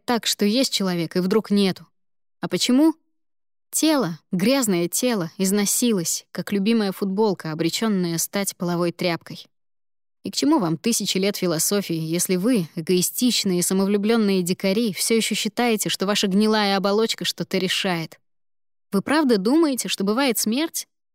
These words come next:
Будьте честны хоть раз. Вы так зашорены в своей мелочной жизни, в своих ничтожных тревогах и буднях, что сами придумали, будто иногда умирают люди,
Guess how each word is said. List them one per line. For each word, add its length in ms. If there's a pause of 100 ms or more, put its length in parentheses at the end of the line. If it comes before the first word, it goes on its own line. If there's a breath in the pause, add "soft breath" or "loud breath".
(480)
Будьте 300
честны 400
хоть 240
раз. 400 (260)
Вы 140
так 200
зашорены 680
в 40
своей 300
мелочной 520
жизни, 600
в 80
своих 280
ничтожных 580
тревогах 500
и 60
буднях, 560
что 220
сами 340
придумали, 520
будто 400
иногда 360
умирают 480
люди, 340